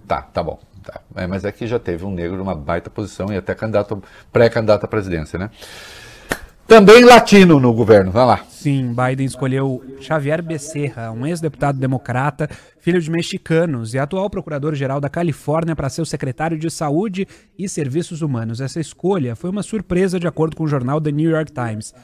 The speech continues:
Speaker 2: Ele foi escolhido no momento em que o presidente eleito estava sob pressão crescente da comunidade latina para diversificar o gabinete. O principal desafio do futuro secretário será, claro,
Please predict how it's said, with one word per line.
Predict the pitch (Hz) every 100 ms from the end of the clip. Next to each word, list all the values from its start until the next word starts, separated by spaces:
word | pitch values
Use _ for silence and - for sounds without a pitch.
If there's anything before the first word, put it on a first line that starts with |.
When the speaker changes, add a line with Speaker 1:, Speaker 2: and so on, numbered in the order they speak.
| _ -
Speaker 2:
Ele | 135
foi | 156
escolhido | 147 156 147 151
no |
momento | 156 147 143 156
em | 151
que | 143
o |
presidente | 151 139 131 139 139
eleito | 165 170 190
estava | 185 - 156
sob | 151 160
pressão | 139 151 139 135
crescente | 131 208 - 190 226 185
da | 147
comunidade | 135 127 120 117
latina | 147 170 - 160 170 - _ _ -
para | 170
diversificar | 160 156 220 196 156 - 175 135 - 151
o |
gabinete. | 156 147 127 117 139
O |
principal | 139 226 208 147 175 214
desafio | 208 190 190 - 156
do |
futuro | 147 151 135
secretário | 135 175 185 - 170
será, | 196 190
claro, | - 170 135 107